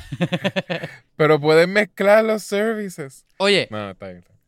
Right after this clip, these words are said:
Speaker 2: Este,
Speaker 1: hablando de
Speaker 2: vamos a
Speaker 1: streaming
Speaker 2: hablar de,
Speaker 1: service.
Speaker 2: de, de Barbs too.
Speaker 1: A ver, vamos
Speaker 2: Ah.
Speaker 1: a hablar de Barbs. Está bien, córtame.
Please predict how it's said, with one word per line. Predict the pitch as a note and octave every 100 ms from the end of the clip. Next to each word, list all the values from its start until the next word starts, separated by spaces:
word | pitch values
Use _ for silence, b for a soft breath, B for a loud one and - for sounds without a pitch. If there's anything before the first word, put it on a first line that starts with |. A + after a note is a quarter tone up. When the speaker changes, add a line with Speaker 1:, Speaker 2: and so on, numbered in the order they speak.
| _ _ _ _ _ _
Speaker 2:
Este, | - C3
Speaker 1:
hablando | D#3+ C3 G3+ A#3 B3+
de | A#3+
Speaker 2:
vamos |
a | -
Speaker 1:
streaming | A3 A3
Speaker 2:
hablar | C#3+ F3
de, |
Speaker 1:
service. | E3 D3+ D3+
Speaker 2:
de, | D3 C#3+
de | C3+ C3+
Barbs | B2+ B2+ -
too. | A#2+ A#2+ _ -
Speaker 1:
A | A#2
ver, | G2+
vamos | G2+
Speaker 2:
Ah. | A#2+
Speaker 1:
a | A#2
hablar | A2+
de | A2 A2
Barbs. | G2+ F#2 _
Está | G#2+
bien, | G#2+ G2+
córtame. | A2 G#2+ G2 F2+